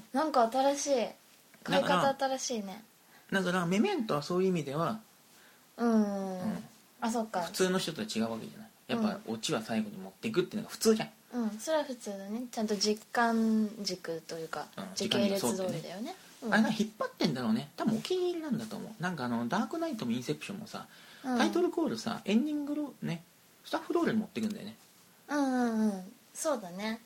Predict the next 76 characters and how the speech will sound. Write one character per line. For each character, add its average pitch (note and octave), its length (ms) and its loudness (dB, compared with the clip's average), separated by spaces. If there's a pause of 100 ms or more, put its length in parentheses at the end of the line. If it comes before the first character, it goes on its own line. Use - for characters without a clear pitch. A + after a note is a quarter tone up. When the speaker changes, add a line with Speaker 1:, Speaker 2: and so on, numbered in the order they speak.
(160)
Speaker 2:
う G3+ 100 -8
ん。 - 20 -4
Speaker 1:
一 A#3 180 0
番 C4 220 2
最 B3 260 2
後 F3+ 140 -4
だ F3 120 -12
も F3 120 -14
ん F3 120 -14
ね。 F#3 160 -10
Speaker 2:
そ B2 200 -8
う A2 40 -10
そ G#2+ 100 -10
う。 G#2+ 120 -8
「終 C3 80 -2
わ E3+ 180 2
り F#3 140 0
ま F3+ 220 -2
し - 100 -6
た、 F3 320 0
ド F#3+ 100 2
ン」 F#3 80 -4
っ - 40 -8
つ - 100 -14
っ - 40 -16
て G#2+ 180 -2
タ A2 140 -2
イ G#2 40 -2
ト G2 80 -10
ル G2 80 -12
出 G2+ 80 -8
る F#2+ 100 -12
じ - 100 -14 (220)
ゃ A3+ 40 2
ん。 - 20 6
Speaker 1:
う G#3+ 40 6
ん。 F#3+ 160 0 (440)
Speaker 2:
あ E3 320 2
の F3 220 0
ね、 D#3+ 280 0 (440)
ご C3 100 -2
め C#3 60 0
ん、 C3 40 0
ま E3 140 2
た F#3+ 120 4
ダ F3 180 2
ー F3 40 -2
ク F#3+ 80 0
ナ F#3+ 80 2
イ - 40 4
ト C3+ 40 -4
引 A#2 80 -8
っ - 20 -10 (120)
張 B2 140 -4
る A2 40 2
け F#2 80 -2
ど、 G#2 100 -2 (220)
Speaker 1:
い A3+ 120 0
い G3+ 80 -2
よ。 G#3+ 120 0
Speaker 2:
あ B3 80 0
の、 C4 140 0
ダ E3+ 100 4 (100)
ー G3 40 0
ク G3+ 100 2
ナ G3+ 200 4
イ G#3 100 6
ト B2+ 220 -2
が、 E3 300 0
Speaker 1:
<laughs> - 20 -8
う G#3+ 60 0
ん。 G#3 320 -4
Speaker 2:
な G3 180 4
ん G#3+ 160 8
で C#3 80 -2
ね、 F#3+ 240 -2